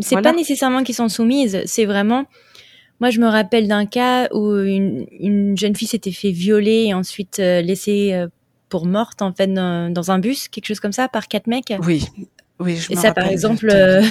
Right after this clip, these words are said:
Speaker 2: on s'en rappellera
Speaker 1: c'est
Speaker 2: toujours de cette histoire. Elle était,
Speaker 1: Ah
Speaker 2: c'était
Speaker 1: oui, et
Speaker 2: horrible,
Speaker 1: c-,
Speaker 2: hein.
Speaker 1: ça, c'est complètement aberrant. Enfin, en tout cas, euh,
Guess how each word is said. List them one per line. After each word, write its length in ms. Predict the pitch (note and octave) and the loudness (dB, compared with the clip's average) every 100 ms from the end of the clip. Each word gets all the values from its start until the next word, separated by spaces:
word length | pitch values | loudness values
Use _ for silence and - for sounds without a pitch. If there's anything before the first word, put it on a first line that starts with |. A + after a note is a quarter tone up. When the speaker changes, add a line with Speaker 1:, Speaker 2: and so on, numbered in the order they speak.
| - | 0
Speaker 2:
on 120 | - | -4
s'en 200 | F3+ F#3 | 0 4
rappellera 400 | F3 F3+ F3+ F3+ | 4 4 4 4
Speaker 1:
c'est 60 | F3+ | 2
Speaker 2:
toujours 320 | G#3 G#3+ G#3+ | 2 2 2
de 40 | - | 0
cette 240 | F3 - | -4 -4
histoire. 420 | - - F3+ D#3+ | -4 -4 -2 -2
Elle 100 | D#3+ | -2
était, 240 | E3 - C#3+ | -6 0 6
Speaker 1:
Ah 20 | |
Speaker 2:
c'était 240 | A#3+ B3+ B3+ | 8 10 8
Speaker 1:
oui, 20 | |
et 40 | |
Speaker 2:
horrible, 220 | F#3+ G3 C#3+ | 8 4 0
Speaker 1:
c-, 60 | |
Speaker 2:
hein. 140 | D3 F#3+ _ _ - | -6 -10 _ _ -12
Speaker 1:
ça, 160 | G#3 A#3+ | -2 0
c'est 140 | A#3 | 0
complètement 420 | - G3+ G3 G3 | -4 -2 0 0
aberrant. 300 | G3 F3+ G#3 | 0 0 0
Enfin, 540 | F#3 G#3 F#3+ F3+ F3 E3+ - _ _ _ - - | 0 0 0 0 -2 -6 -10 _ _ _ -8 -2
en 100 | G3 | 0
tout 140 | G3 | 2
cas, 260 | B3 B3 - - | 4 2 2 2
euh, 420 | G#3 F#3+ F#3 - | 4 4 2 -2